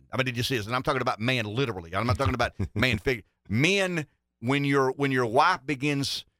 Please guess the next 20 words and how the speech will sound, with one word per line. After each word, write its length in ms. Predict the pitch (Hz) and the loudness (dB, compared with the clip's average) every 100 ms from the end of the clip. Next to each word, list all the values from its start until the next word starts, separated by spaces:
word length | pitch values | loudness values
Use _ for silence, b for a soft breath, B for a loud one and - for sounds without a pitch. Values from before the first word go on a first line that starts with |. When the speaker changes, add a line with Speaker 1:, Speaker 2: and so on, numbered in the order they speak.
| _ - | _ -6
Speaker 1:
debating 560 | 135 135 160 156 151 | 0 2 2 2 0
with 140 | 139 131 | 0 0
your 120 | 139 | 0
daughter, 460 | 127 151 151 143 - _ _ _ _ _ 131 | 2 2 2 -2 -4 _ _ _ _ _ -6
just 360 | 110 160 - - _ _ _ _ | -2 0 0 -6 _ _ _ _
take 220 | 180 - | -2 0
your 80 | 127 | 0
hearing 280 | 131 120 110 | 2 2 0
aid 160 | 90 85 | -4 -8
out. 160 | 71 _ _ _ _ _ - | -20 _ _ _ _ _ -4
Just 200 | 156 - | -4 0
turn 200 | 175 156 | 0 2
the 60 | 127 | 0
television 520 | 143 113 101 87 95 | 0 0 -4 -4 -8
up. 140 | 65 - _ _ _ - | -12 -18 _ _ _ 0
Um, 580 | 113 110 104 104 101 90 | 2 4 2 0 -2 -4
walk 420 | 117 143 185 180 | 0 2 2 2
off. 240 | 156 123 - _ _ _ _ | 0 0 -8 _ _ _ _
You 100 | 117 | -2
know, 320 | 127 107 107 | 0 2 0